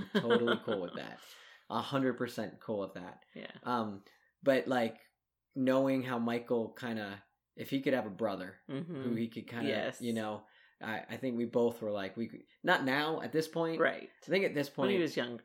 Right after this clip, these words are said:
Speaker 1: we're, we're, we're good, and we under, we're like,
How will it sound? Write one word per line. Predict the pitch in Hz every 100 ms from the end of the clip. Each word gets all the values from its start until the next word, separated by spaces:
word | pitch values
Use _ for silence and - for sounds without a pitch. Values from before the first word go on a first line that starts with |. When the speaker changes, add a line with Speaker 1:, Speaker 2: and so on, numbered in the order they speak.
| -
Speaker 1:
we're, | 131 127
we're, | 131 131 127
we're | 120 120
good, | 120 120 120
and | 120 110
we | 113
under, | 113 113
we're | 104 113
like, | 110 104 107